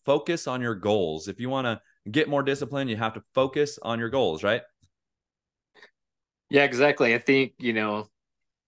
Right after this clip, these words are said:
Speaker 2: whenever you're gonna start an endeavor, have the goal or have the end in mind, because you're gonna have,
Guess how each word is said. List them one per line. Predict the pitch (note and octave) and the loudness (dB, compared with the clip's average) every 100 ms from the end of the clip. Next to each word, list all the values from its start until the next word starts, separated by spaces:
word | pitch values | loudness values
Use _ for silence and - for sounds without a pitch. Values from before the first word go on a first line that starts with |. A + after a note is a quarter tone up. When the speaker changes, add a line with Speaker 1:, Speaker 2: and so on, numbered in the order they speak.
| _ _ _ _ _ _ | _ _ _ _ _ _
Speaker 2:
whenever | C3+ C3+ C#3+ C3 | 0 2 2 2
you're | C3 | 2
gonna | B2+ A#2 | 2 -2
start | - B2 A#2+ | 0 0 0
an | G#2+ | -2
endeavor, | G2 G2 G2 G#2 G2 G#2 | -2 -4 -2 -2 -2 -8
have | - C3 B2+ A#2 A2+ G#2 | 0 2 2 -2 -12 -2
the | G#2+ | -2
goal | F#2+ A2 A2 A2 A2+ G2+ | 0 2 2 4 2 0
or | F#2 | -4
have | A2 G#2+ G2+ | -4 -4 -4
the | F#2+ | -6
end | G#2+ G#2+ G2+ F#2 | -4 -6 -6 -8
in | G#2+ G2 | -6 -4
mind, | F#2 G#2 G#2 G2 F#2 F#2+ F#2+ | -2 0 2 2 -2 -6 -8
because | G2+ G#2 G2+ | -2 0 2
you're | B2+ | 2
gonna | C#3 B2+ | 4 4
have, | B2 B2 B2+ A#2+ | 4 4 2 -2